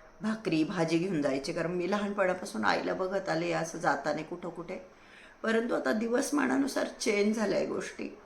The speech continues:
का नेतात त्याच्या मागचं रिझन मला नाही माहिती. पूर्वी व दुःखी घरी स्वयंपाक होत नव्हता, मग ते नातेवाईक लोक, ओळखीचे लोक भाजी भाकरी घेऊन, मग ती चूल नव्हती पेटवली दा-, तीन दिवस, दीड दिवस, जे काही असेल त्याच्या मागचं कारण मला नाही माहिती.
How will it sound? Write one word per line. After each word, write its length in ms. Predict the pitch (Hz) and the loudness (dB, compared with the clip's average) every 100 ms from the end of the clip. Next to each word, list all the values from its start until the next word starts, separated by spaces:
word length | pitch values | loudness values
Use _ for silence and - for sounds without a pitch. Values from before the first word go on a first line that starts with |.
| - - - - - - | -20 -20 -20 -20 -16 4
का 160 | 202 208 | 8 8
नेतात 320 | 220 208 208 | 6 0 -2
त्याच्या 320 | - 196 214 | 0 -2 -2
मागचं 280 | 214 - 196 | -6 -4 -2
रिझन 340 | 185 190 208 | 0 0 0
मला 280 | 214 185 190 | 0 2 0
नाही 140 | 202 | 0
माहिती. 440 | 214 220 214 - - - - _ - - - - _ - - - - - - | -2 -2 -4 -6 -12 -14 -20 _ -20 -20 -20 -20 _ -20 -20 -18 -20 -12 -2
पूर्वी 260 | 254 262 | 2 4
व 160 | 240 240 | 6 6
दुःखी 320 | 233 240 262 | 4 0 2
घरी 540 | 240 226 185 180 180 - | 4 6 8 8 4 0
स्वयंपाक 500 | - 202 185 185 180 | 2 4 4 0 -2
होत 240 | 196 185 | -2 -2
नव्हता, 440 | 170 160 156 175 160 | -4 -4 -2 0 0
मग 160 | 160 | -2
ते 320 | 160 175 170 - | -4 -2 -2 4
नातेवाईक 600 | 185 - 175 170 165 160 | 4 4 2 2 2 0
लोक, 260 | 170 160 160 | 0 0 2
ओळखीचे 680 | 160 160 170 170 175 165 170 | 4 4 4 2 -2 -2 0
लोक 340 | 156 160 156 | 0 2 0
भाजी 260 | 175 175 151 | 0 -2 -2
भाकरी 340 | 160 160 156 | -2 -2 -4
घेऊन, 340 | 165 180 165 - | -4 -4 -6 -6
मग 340 | - 185 180 - - - - - - - | -6 -4 -4 -8 -14 -20 -20 -20 -18 -8
ती 80 | 208 | -6
चूल 300 | - 220 214 | 2 6 6
नव्हती 260 | 202 202 | 6 2
पेटवली 580 | 214 175 170 160 151 156 | 2 2 4 2 4 4
दा-, 380 | 160 151 143 - | 8 8 8 2
तीन 220 | 156 147 | 0 0
दिवस, 460 | 143 143 147 143 - | 0 4 4 4 0
दीड 260 | 156 135 | 0 2
दिवस, 220 | 143 147 | 0 0
जे 160 | 160 240 | 2 0
काही 260 | 233 214 180 | 0 0 0
असेल 320 | 175 180 156 | 0 -2 -2
त्याच्या 260 | 147 165 160 | -2 -2 -4
मागचं 280 | 160 - | -6 -6
कारण 280 | 165 156 156 | -4 -2 -2
मला 300 | 170 160 160 | -4 -4 -2
नाही 180 | 180 180 | -4 -4
माहिती. 360 | 170 165 - | -6 -6 -8